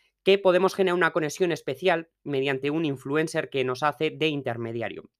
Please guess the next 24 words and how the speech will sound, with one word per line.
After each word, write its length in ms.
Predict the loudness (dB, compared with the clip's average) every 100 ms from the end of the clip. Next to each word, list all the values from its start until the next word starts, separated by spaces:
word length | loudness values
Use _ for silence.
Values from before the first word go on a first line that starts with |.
| -2
Gracias 300 | -2 0 -2
a 40 | 2
la 140 | 2
gamificación, 840 | 2 -2 -6 -6 -6 -2 -2 -2 -6 _ _ _ _ -8
el 160 | -6
usuario 340 | 0 0 0 -2
se 140 | -4
entretiene. 480 | -4 -6 -4 -2 0
Además, 440 | 0 2 0 -2 _ -20 _
podemos 580 | 2 4 4 2 0 _
aumentar 500 | -6 -2 -2 2 2
nuestro 340 | 2 0 -2 0
ratio 320 | 0 2 0
de 60 | 0
ventas 300 | 0 -4 -4
gracias 320 | -4 -4 -2
a 40 |
una 140 | -2 -2
sensación 500 | -4 -6 -6 -4 0
de 80 |
urgencia, 440 | 0 0 -4 -2 -2
ya 220 | 0 0
que 180 | 0 -6 _ _ _
podemos 560 | 0 4 4 2 -2